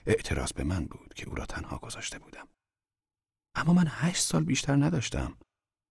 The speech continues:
وانگهی بیجاست اگر بخواهم نیروی ارادهٔ خودم را به ویژه در آن سن هشت سالگی با سرسختی قولاسایی که برادرم در همهٔ زندگی از خود نشان داد، مقایسه کنم. پدرمان رو به کوزیمو کرد و گفت:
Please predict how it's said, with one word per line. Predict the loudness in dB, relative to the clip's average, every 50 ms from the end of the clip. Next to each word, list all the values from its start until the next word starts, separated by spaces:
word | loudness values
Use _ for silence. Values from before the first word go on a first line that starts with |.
| _ 10
وانگهی | 12 12 12 12 10 6 4 2 0 -4 -10 -20 -20 -20 -8 2 6
بیجاست | 6 8 10 10 8 8 6 4
اگر | 6 6 6 6
بخواهم | 4 2 2 2 4 6 6
نیروی | 8 8 6 6 8 8 6 6 6
ارادهٔ | 6 4 4 4 4 4 4 2
خودم | 2 0 0 0 0 0
را | 0 -2 -2 -4 -8 -16 2 6
به | 8 8
ویژه | 8 8 8 8 8 6
در | 6 4 2
آن | 2 2 2
سن | 4 4 2 2 2 2
هشت | 2 0 -2 -2 0
سالگی | 0 0 0 -2 -4 -4 -6 -6 -8 -8 -10 -20 -12 -8 -6
با | -2 0
سرسختی | 0 2 4 4 4 4 4 4 6 8 8
قولاسایی | 8 8 6 6 6 6 6 4 4 4 4
که | 4 2
برادرم | 0 2 2 2 4 4 4 4 4 4 2 0 -2 -8 -2 2
در | 4 4
همهٔ | 4 2 2 2 4 4 4 4
زندگی | 4 4 4 4 4 0 -2 -2 -2
از | -2 -2 -2
خود | -2 -4 -4 -4
نشان | -4 -4 -4 -4 -6 -8
داد، | -8 -10 -12 -12 -14 -20 _ _ _ _ _ _ _ -16
مقایسه | -16 -12 -10 -10 -10 -10 -8 -6 -6 -6 -6 -6
کنم. | -8 -12 -16 -16 -18 -20 -20 _ _ _ _ _ _ _ _ _ _ _ _ _ _ _ _ _ _ _ _ _ _ _ _ _ _ _ _ _ _ _ _ _ _ _ _ _ _ _ _ 6
پدرمان | 10 12 12 12 12 12 10 8 8
رو | 8 6 6
به | 6 4
کوزیمو | 4 2 0 2 2 2 2 2 0
کرد | -2 -4 -6 -4 -4
و | -4 -2
گفت: | 0 0 0 0 -2 -8 -12